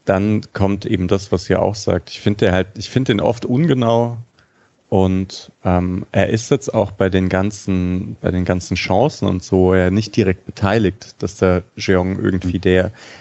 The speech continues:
derjenige ist, der irgendwas macht, damit das eine coole Chance wird, sondern meistens ist es jemand anders. Fand ich auch. Schade.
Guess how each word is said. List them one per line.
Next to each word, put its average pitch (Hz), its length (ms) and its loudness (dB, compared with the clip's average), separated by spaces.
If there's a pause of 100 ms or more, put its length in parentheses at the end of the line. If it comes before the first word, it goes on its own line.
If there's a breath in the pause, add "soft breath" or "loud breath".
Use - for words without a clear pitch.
(100)
derjenige 101 360 2
ist, - 300 -4
der 101 140 2
irgendwas 104 440 0
macht, 104 300 -2
damit 95 240 2
das 95 140 -2
eine 92 80 0
coole 95 240 0
Chance 87 420 -4
wird, 87 260 -8 (100)
sondern 90 360 -4
meistens 98 480 -2
ist 95 380 -8
es 98 80 -8
jemand 90 260 -2
anders. 92 340 -4 (800 loud breath)
Fand 151 220 0
ich 147 160 2
auch. 123 300 2 (1040)
Schade. 98 340 -2